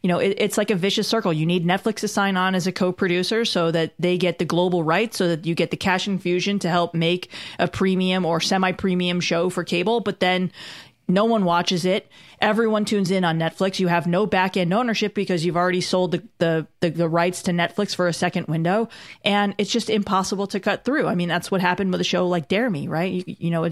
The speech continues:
a show that was very well received by critics. Nobody watched it.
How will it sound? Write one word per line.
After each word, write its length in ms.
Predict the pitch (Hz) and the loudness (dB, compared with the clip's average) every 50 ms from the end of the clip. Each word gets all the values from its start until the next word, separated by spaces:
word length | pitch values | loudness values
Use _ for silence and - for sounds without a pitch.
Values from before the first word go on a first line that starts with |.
| - - | -2 -2
a 80 | 180 | -2
show 160 | 165 - 180 | 0 0 0
that 80 | 175 170 | 0 0
was 140 | 160 160 139 | -2 -2 -4
very 340 | 175 - 156 208 208 240 220 | -4 -2 0 0 2 2 2
well 220 | 190 180 190 180 | 2 2 2 0
received 420 | 175 170 - - 175 175 170 - | 0 0 0 0 0 0 0 -2
by 100 | - 180 | -2 -2
critics. 480 | 170 - - 190 208 247 254 - - - - - - - - - - - - _ _ _ | -2 0 0 0 0 0 -2 -4 -10 -16 -16 -16 -16 -16 -16 -16 -18 -20 -20 _ _ _
Nobody 460 | - 180 180 190 220 254 262 226 196 175 | 0 2 2 4 4 4 2 2 2 2
watched 400 | 160 175 175 185 - - - 208 | 2 2 0 0 0 -2 -2 -2
it. 200 | 233 240 - | -2 -2 -4